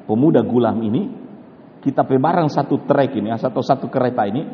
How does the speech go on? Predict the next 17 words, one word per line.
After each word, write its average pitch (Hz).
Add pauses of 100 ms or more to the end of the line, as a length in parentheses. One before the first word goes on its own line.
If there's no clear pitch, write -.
(240)
mau 143
kasih 151
turun 185
sama 156
kalau 131
ngana 135
boleh 120 (560)
sembuhkan 143 (520)
penyakitnya 131
yang 110
tidak 123
bisa 110
melihat." 95 (2500)
Pemuda 143
ini 127
cuma 107
mengatakan 104